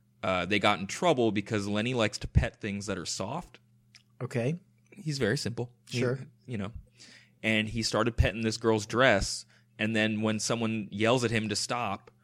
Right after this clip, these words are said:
Speaker 1: he doesn't let go. He just freaks out and just grabs onto things. And so they accused him of rape, and they had to run out of town.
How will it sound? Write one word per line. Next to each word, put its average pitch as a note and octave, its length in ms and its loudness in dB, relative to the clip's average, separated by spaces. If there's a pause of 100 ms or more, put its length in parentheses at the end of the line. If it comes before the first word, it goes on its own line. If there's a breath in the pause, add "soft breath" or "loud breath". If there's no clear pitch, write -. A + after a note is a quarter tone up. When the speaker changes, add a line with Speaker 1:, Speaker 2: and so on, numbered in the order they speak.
(300 soft breath)
Speaker 1:
he G#2+ 220 2
doesn't G#2+ 340 2
let F#2+ 260 -2
go. F2+ 260 -4
He G#2+ 80 -4
just F#2 160 -6
freaks G#2+ 300 0
out - 240 -6 (100)
and F#2 160 -8
just F2+ 160 -12
grabs F2 320 -2
onto F2 200 -8
things. - 460 -14
And F#2 200 -12
so F2+ 180 -8
they F2+ 180 -8
accused G2+ 320 -4
him F2+ 120 -4
of E2+ 240 -10
rape, D#3+ 280 2
and G2 140 -2
they E2+ 80 -6
had F2+ 160 -4
to F2 60 -10
run E2+ 220 -8
out - 160 -8
of - 80 -20
town. - 240 -20